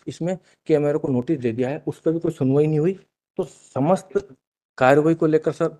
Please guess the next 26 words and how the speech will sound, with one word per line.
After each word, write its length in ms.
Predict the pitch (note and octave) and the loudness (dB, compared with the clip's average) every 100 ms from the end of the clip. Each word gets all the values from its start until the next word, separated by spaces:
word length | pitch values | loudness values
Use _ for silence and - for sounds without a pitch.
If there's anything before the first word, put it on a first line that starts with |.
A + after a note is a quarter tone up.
| _ | _
केवल 280 | C3+ D3 C3+ | 0 0 0
हमारी 300 | B2+ C#3+ C3+ | -2 -2 -2
यही 220 | A#2 C#3+ | -2 -2
मांग 320 | C3 A2+ B2 | 0 0 -2
है 80 | B2+ | -2
आज 260 | A#2+ A2+ G#2+ | -2 -2 -4
भी 180 | C3 D#3 _ - _ - | -6 -8 _ -20 _ -2
कि 80 | B2+ | -2
एक 120 | - | -2
तो 60 | B2+ | -12
प्रतिकूल 560 | - A2 - B2 C3 | -6 -6 -4 -4 -4
ख्याति 380 | - G#2 - C3 | -4 -10 -8 -4
के 100 | C3 | -4
प्रतिकूल 420 | A#2 A2 B2 A#2+ | -6 -10 -4 -4
जो 120 | A#2+ | -2
टिप्पणियां 540 | A#2+ A2+ G#2+ B2+ C#3+ B2 | -4 -4 -4 0 0 0
दी 140 | A2 | 0
गई 140 | A2 A#2+ | -2 0
है, 60 | |
मनमाफिक 720 | A2+ C3 C#3+ C3 A2+ - B2 | 2 2 4 2 0 -4 -8
जुडिशियल 500 | G#2+ A#2+ D3 D#3 D3+ | -8 -4 0 2 2
दिमाग 280 | B2 B2 C3 | 2 2 4
नहीं 160 | C3 C3+ | 4 2
लगाया 320 | A#2 B2 B2+ | 2 2 2
गया 200 | B2+ B2+ | 2 2
है, 160 | D3+ | 0